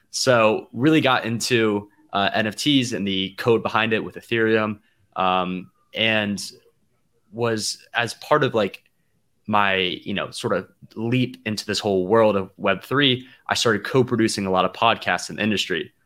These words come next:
So co-produced podcasts for Orange dao, uh, and Metacartel, and really got interested in a lot of things going on. And while I was in the podcast space,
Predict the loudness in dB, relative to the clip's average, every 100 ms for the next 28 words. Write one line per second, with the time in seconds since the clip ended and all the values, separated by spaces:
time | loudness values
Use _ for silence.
0 | _ -2 0 0 2 0 2 -4 0 0
1 | 0 -2 -4 -2 2 4 4 4 4 4
2 | 2 -2 _ _ _ 0 2 2 -2 -2
3 | 0 0 2 -2 2 2 2 0 -6 _
4 | _ _ -2 0 0 -2 -6 _ _ -2
5 | 2 2 4 2 0 -2 0 -2 -2 0
6 | 0 0 -2 -4 -4 0 2 2 0 -8
7 | _ _ -2 2 4 2 2 2 2 2
8 | -2 0 -2 -2 0 0 0 -4